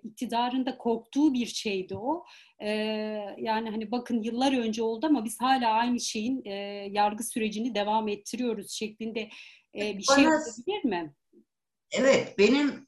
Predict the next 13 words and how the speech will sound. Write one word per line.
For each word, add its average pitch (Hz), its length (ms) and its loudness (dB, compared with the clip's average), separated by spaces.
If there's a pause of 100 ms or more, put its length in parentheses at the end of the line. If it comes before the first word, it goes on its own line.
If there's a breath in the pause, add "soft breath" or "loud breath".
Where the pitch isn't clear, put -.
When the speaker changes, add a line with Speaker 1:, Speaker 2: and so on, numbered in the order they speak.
Speaker 2:
tek - 520 0
buradan 165 520 0
hani 190 340 2
ne 262 120 4
fayda 170 760 4
umabilirler 143 1120 2
diye 139 260 -2
düşünüyorum. 135 840 -2 (300)
Speaker 1:
Hı 220 60 0
hı. 233 300 -2 (680)
Speaker 2:
Bir 269 420 -2
şunu 285 380 4
gösteriyorlar, 160 1000 2